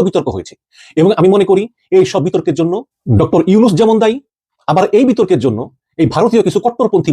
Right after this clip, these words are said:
মিডিয়াও দায়ী। উভয়কে আমি দোষ দিচ্ছি এবং আজকে আমি বিশ্লেষণ করবো যে আসলে কি সমস্যা হয়েছে। তার আগে আমি একটু নয়া দিগন্ত থেকে যদি পড়ি, সেখানে বলা হয়েছে যে রাষ্ট্রীয় অতিথি ভবন যমুনায় গত শনিবার রাতে ডক্টর ইউনূসের সঙ্গে সাক্ষাৎ করেছেন পাকিস্তানের যৌথ বাহিনী প্রধান জেনারেল শাহির শামশাদ মির্জা। বৈঠকে দুই দেশের মধ্যে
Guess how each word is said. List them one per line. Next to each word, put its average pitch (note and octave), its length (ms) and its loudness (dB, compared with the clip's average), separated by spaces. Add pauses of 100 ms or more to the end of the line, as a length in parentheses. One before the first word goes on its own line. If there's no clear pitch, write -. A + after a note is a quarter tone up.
মিডিয়াও B2+ 320 2
দায়ী। F2 120 -12 (200)
উভয়কে G3+ 320 2
আমি D#3 120 0
দোষ B2+ 140 -2
দিচ্ছি - 180 -16 (160)
এবং D3 120 -2
আজকে F3+ 120 -2
আমি G#3 100 4
বিশ্লেষণ B3 280 -2
করবো F3 180 0
যে C3+ 80 0
আসলে C#3+ 180 -2 (240)
কি C#4 120 0
সমস্যা F#3+ 240 0
হয়েছে। F3+ 160 0 (360)
তার G#3+ 120 4
আগে A3 120 0
আমি G3+ 100 0
একটু G#3+ 120 0 (280)
নয়া G3+ 180 0
দিগন্ত G#3 200 0
থেকে G3+ 140 -2
যদি F#3 160 0
পড়ি, D#3+ 160 2 (280)
সেখানে G#3+ 240 2 (200)
বলা G#3 160 2
হয়েছে F#3+ 280 0
যে F#3 60 2 (420)
রাষ্ট্রীয় - 240 -2
অতিথি F#3 180 -4
ভবন F#3 200 2
যমুনায় F#3+ 320 2 (260)
গত E3 80 -2 (100)
শনিবার F#3+ 300 0
রাতে G3+ 160 0 (500)
ডক্টর C3+ 260 -2
ইউনূসের F3+ 240 2
সঙ্গে F#3+ 180 0
সাক্ষাৎ E3+ 240 -6
করেছেন G3 260 0 (300)
পাকিস্তানের G3 340 0
যৌথ D#3+ 160 2
বাহিনী F#3+ 200 2
প্রধান F3+ 200 2
জেনারেল D#3 280 2
শাহির D#3+ 220 -2
শামশাদ E3 260 -2
মির্জা। D3+ 240 0
বৈঠকে F#3 200 0
দুই G3 100 0
দেশের F3+ 160 0
মধ্যে B2 140 -4